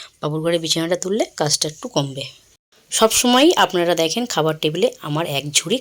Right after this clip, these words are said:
কাঁচা হলুদ রয়েছে। কাঁচা হলুদটাকে গুড় দিয়ে এইভাবে আমি পেস্ট করে ছেঁকে নিই,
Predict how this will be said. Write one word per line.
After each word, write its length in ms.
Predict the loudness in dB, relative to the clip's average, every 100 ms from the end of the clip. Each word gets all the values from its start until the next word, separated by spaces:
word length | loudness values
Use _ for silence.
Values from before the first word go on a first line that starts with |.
| -2
কাঁচা 200 | -2 -4
হলুদ 240 | -6 -10 -10
রয়েছে। 260 | -4 -4 -4 -10 -14 -14 -8
কাঁচা 260 | -2 0 0
হলুদটাকে 420 | -4 -4 -4 -4 -6
গুড় 180 | -8 -8
দিয়ে 180 | -6 -2 -2
এইভাবে 260 | 0 0 0
আমি 160 | 0 -4 -6 -14 -16
পেস্ট 240 | -4 -2 -2 2
করে 160 | 2 2 0 0
ছেঁকে 300 | 0 2 -2
নিই, 120 | -2